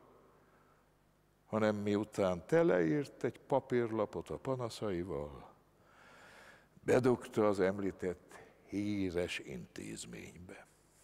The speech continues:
Mittel úr e fordulatra nem volt felkészülve. Nehezen szokta meg új környezetét.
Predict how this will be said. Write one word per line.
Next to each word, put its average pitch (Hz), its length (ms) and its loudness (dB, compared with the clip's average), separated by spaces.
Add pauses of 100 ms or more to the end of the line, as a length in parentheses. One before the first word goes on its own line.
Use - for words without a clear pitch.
(1400)
Mittel 95 480 4
úr 85 300 4 (1080)
e 117 100 -2
fordulatra 131 1000 0 (360)
nem 110 220 0
volt 92 260 -2
felkészülve. 101 1120 -10 (1500)
Nehezen 113 560 4
szokta 95 440 -2
meg 90 240 -2
új 92 200 0
környezetét. 82 1300 -4